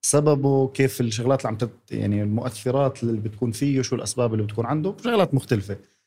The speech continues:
فمن أهم الشغلات دائما بركز عليها، انتبهت إنه ال-، ال-، يعني تعرف كيف ال-، البني آدمين بيفكروا.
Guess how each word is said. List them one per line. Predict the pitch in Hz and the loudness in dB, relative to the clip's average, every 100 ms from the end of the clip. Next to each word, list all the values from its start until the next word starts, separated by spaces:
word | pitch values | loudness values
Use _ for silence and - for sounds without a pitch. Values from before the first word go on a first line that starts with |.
| _ _ _ - | _ _ _ 0
فمن | 143 175 | 2 4
أهم | 185 240 226 | 4 6 4
الشغلات | 202 185 202 202 | 4 6 6 4
دائما | 165 190 175 | 6 6 6
بركز | 165 180 - 156 | 6 4 2 2
عليها، | 156 160 | 4 6
انتبهت | 147 147 156 156 156 | 4 4 4 4 2
إنه | 131 131 | 2 4
ال-، | 127 127 120 | 2 0 -2
ال-، | 110 110 107 110 - - | -2 0 0 -2 -8 -6
يعني | 107 113 | -4 -4
تعرف | 110 160 165 | 0 0 0
كيف | - 143 | 0 0
ال-، | 131 | 0
البني | 123 113 107 123 | -2 -2 0 0
آدمين | 117 113 123 90 | 0 2 2 0
بيفكروا. | 104 - - | -6 -12 -16